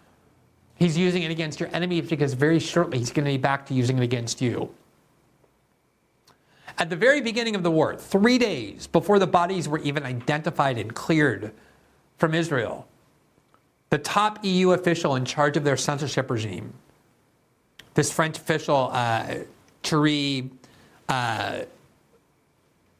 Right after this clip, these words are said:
Breton, decided to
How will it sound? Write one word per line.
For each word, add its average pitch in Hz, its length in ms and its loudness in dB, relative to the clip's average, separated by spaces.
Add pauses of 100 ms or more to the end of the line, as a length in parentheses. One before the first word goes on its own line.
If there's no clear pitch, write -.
(120)
Breton, 139 640 0 (2500)
decided 190 520 2
to 143 720 2